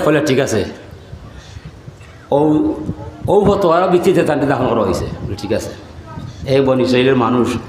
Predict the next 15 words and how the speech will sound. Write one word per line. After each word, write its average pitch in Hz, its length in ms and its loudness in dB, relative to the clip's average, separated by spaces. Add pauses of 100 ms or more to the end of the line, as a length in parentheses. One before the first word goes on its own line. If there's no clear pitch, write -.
(260)
সত্যি 143 480 0
কি 180 140 4
আমার 156 300 2
স্বামী 147 300 2
ইউসুফ 143 280 4
মারা 120 260 2
যায়, 117 260 2 (1040)
ইন্তেকাল 127 300 2
হইয়া 139 180 4
যায়, 104 300 0 (1080)
তুমি 147 220 4
আমরা 139 280 2
আম্মার 123 480 2
চাইতে 147 320 2
মানবে? 123 760 2